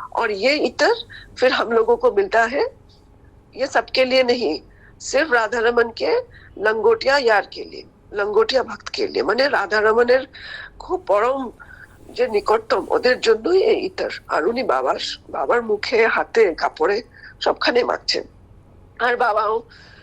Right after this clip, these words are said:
ইত্তারটা নিয়ে খুব গায়ে মাখছে আর বলছে, "ঠিক আছে, হবে, হবে।" তো এই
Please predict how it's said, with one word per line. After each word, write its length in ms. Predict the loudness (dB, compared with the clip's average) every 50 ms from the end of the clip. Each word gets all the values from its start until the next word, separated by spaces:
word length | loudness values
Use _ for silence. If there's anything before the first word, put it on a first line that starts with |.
| -20 -20 -16 -14
ইত্তারটা 400 | -12 -8 -8 -8 -6 -6 -6 -4
নিয়ে 160 | -2 -4 -4
খুব 340 | -4 -4 -6 -6 -4 0 0
গায়ে 220 | 2 2 2 0
মাখছে 360 | 0 -2 -2 -4 -2 0 0
আর 220 | 2 2 2 0 -2
বলছে, 560 | -4 -6 -4 0 2 2 2 2 0 -2 -4
"ঠিক 220 | -4 -4 -2 0
আছে, 200 | 0 0 0 -2
হবে, 300 | 0 0 -2 0 0 0
হবে।" 300 | -2 -2 -6 -12 -14 -16 -20 -20 -20 -20 -20 -20 -20 -20 -20 -20 -20 -20 -20 -20 -20 _ -20 -8 -2
তো 200 | 2 2 4 2
এই 440 | 2 0 0 0 0 2 0 0 -2